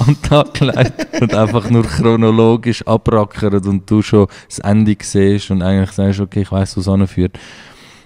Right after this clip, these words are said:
Ähm, auch so Kleinigkeiten, einfach so ein bisschen eben die, die Freiheit, also Fremdbestimmungsgrad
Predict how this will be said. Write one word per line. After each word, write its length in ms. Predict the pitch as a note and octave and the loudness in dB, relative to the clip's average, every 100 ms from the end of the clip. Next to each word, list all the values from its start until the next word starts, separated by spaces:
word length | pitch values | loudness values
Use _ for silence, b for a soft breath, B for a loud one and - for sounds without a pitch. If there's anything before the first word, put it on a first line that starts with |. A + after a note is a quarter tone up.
| B B B B - | B B B B -2
Ähm, 460 | G2 F#2+ F#2+ F#2 - F3+ - _ | 2 2 2 -2 -6 -16 -20 _
auch 160 | G2+ G#2+ | 0 2
so 100 | A2+ | 0
Kleinigkeiten, 600 | - A2+ A2+ F#2 F#2 E2+ | 2 2 2 0 -2 -2
einfach 260 | G#2 A2+ | -2 -2
so 140 | - G#2 | -2 -4
ein 60 | - | 0
bisschen 240 | G2+ F#2+ | 0 0
eben 200 | G#2 G#2 | 0 0
die, 300 | F#2+ G2+ F#2+ | 0 2 2
die 200 | F2 F#2 | 0 -2
Freiheit, 720 | F2 - G2 G2+ G2+ G2+ F#2+ | -2 -2 0 2 2 0 -2
also 240 | - F#2 F#2 | -2 -4 -6
Fremdbestimmungsgrad 1600 | - G2+ A2 A2 - G#2+ - A2 A2 - - G2+ F#2+ F#2 - - | -4 -2 -2 -2 -2 -2 -2 0 0 -2 -6 -2 0 0 -4 -14